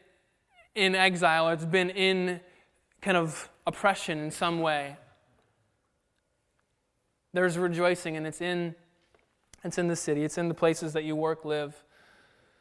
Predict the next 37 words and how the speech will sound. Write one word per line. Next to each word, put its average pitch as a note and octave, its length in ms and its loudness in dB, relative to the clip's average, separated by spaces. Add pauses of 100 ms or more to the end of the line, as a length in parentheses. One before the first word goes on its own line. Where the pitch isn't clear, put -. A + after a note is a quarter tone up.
(1160)
and D3+ 100 -8
all C#3+ 140 0
the C#3 100 -4
rest. C3 480 -8 (1120)
And F#3+ 120 -2
so A#3 100 -2
then G#3 260 2
the G3+ 80 -2
question F#3 600 -4 (160)
is, E3+ 260 -2 (140)
who, A3 520 4 (280)
who's A3 240 4
righteous? - 720 0 (1500)
If E3+ 140 -8
the F3+ 80 2
righteous G3+ 400 2
are G#3+ 40 0
prospering F3 680 -4
and E3+ 80 -6
the - 20 -4
city F3 220 0
is F3 80 0
rejoicing, F3 480 -2
then E3+ 140 -2
who G3+ 200 0
is, G3 360 2
who G#3 120 2
is G#3+ 120 2
it G#3 100 0
that's F#3+ 180 -4
righteous? G#3 340 2
Who's B3+ 200 4
making B3+ 300 6
the A3+ 80 2
city C4 280 0
do C4+ 180 2
this? - 460 -2